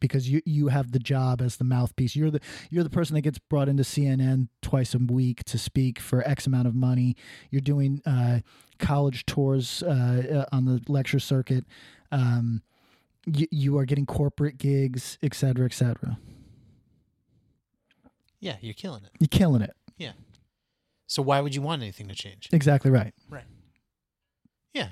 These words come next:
Speaker 2: No, I'm with it. But, <clears throat> you know.
Speaker 1: Makes it hard to take you seriously.
Speaker 2: N-, well, <laughs> I don't think any sane person would take this, any, any of that shit seriously.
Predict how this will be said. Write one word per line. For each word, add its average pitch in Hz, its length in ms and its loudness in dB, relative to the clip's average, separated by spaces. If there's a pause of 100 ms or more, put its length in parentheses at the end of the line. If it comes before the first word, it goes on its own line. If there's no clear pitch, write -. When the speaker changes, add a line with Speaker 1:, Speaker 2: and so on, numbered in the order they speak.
(140)
Speaker 2:
No, 208 160 0
I'm 175 100 -4
with 113 180 -6
it. 135 120 -12 (920)
But, 240 280 2 (720)
<clears throat> 220 360 0
you 190 120 0
know. 123 160 -2
Speaker 1:
Makes 226 200 2
it 190 60 4
hard 196 140 2
to 170 80 0
take 165 120 0
you 123 60 -8
seriously. 113 600 -2 (500)
Speaker 2:
N-, 180 240 -4
well, 143 200 -4 (380)
<laughs> - 380 -20
I 131 60 0
don't 131 80 4
think 117 140 2
any 127 160 4
sane 123 280 2
person 113 300 -2
would 107 100 -6
take 110 160 0
this, 110 180 -4
any, 120 380 -2
any 113 180 -2
of 104 40 -2
that 107 140 -2
shit 107 180 -8
seriously. 110 500 -4